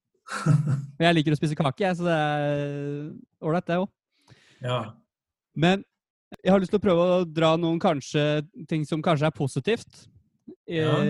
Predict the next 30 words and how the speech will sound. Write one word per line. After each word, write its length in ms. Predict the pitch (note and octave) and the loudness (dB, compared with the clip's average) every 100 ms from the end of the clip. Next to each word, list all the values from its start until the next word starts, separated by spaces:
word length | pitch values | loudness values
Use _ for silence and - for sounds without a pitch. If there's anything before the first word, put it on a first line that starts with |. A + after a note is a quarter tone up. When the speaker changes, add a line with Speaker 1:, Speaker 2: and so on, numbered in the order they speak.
| D3+ D#3 | -2 -4
Speaker 2:
inn 100 | D3 D3 | -2 -2
også 280 | C3 D3 C#3+ | -2 -2 -2
i 40 | |
den 100 | C3+ | -2
kulturen 380 | D3 C#3 C3+ A#2+ | -2 -2 -2 -2
vi 80 | B2 | 0
har. 180 | C3+ C3 _ _ - | 0 -2 _ _ -12
En 260 | - D3+ D3 | -2 0 2
ting, 160 | F3 F3 | 0 0
Speaker 1:
Mhm. 60 | |
Speaker 2:
det 80 | E3 | 0
første 240 | F3+ - C3 | -2 -2 -4
jeg 80 | |
kommer 220 | C#3 B2+ B2 | -2 -6 -4
på, 100 | F3 | 0
er, 580 | F3+ D#3 C3+ C3+ C#3 C#3 - _ _ _ _ _ | 2 2 2 2 0 -4 -10 _ _ _ _ _
eh, 300 | C3+ C#3 C#3+ | -2 0 0
dette 320 | C#3+ D3+ - B2 | -2 -4 -6 -8
med 920 | B2 B2 B2+ B2+ B2+ B2+ B2 B2+ - | -4 -2 0 0 0 0 0 -2 -2
at 160 | C#3+ - _ D#3 C#3 D3 | -4 -6 _ -16 -16 -20
drikking, 520 | F3 D3 D3+ - B2+ | -12 -6 -6 -6 -6
det 80 | C3 | -4
er 120 | C3 | -2
noe 200 | C#3 B2+ | -2 -6
som 140 | A#2+ C3+ | -6 -6
helst 280 | B2+ B2 - | -6 -6 -4
foregår 580 | C3+ A#2 A#2+ A#2+ B2 B2 | -2 0 -2 -2 -2 -2
i 40 | |
sosiale 540 | C#3 C3 C#3 A#2+ A#2+ A#2+ | -4 0 0 0 -4 -8
settinger. 380 | C3 C#3+ F3 | -8 -4 -4